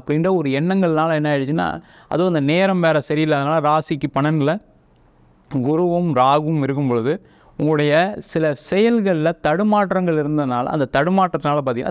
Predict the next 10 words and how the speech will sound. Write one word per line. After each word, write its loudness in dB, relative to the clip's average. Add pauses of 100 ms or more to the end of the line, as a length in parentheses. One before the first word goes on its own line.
(120)
திருமண 2
வாய்ப்புகள் -2
தள்ளி -4
போயிருக்கும். -6 (380)
அதனால 0
பார்த்தீங்கன்னா, 0
நிறைய -2
மனசு -2
வருத்தப்பட்டு, -2
சில -2